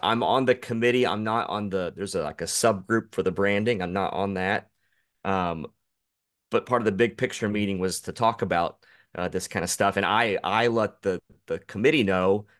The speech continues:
it's been, and we're, we're a small school district. So, you know, this can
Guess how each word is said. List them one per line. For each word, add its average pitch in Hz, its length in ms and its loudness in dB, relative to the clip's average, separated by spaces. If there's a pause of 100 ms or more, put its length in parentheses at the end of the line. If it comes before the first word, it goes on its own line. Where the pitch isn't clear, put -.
(340)
it's 101 180 -6
been, 120 300 -2
and 143 240 -2
we're, 156 200 4
we're 120 120 -2
a - 20 -10
small 147 240 -4
school 143 240 -2
district. 117 560 -6 (280)
So, - 200 0
you 98 180 -2
know, 95 200 2
this 104 220 -6
can 110 380 -4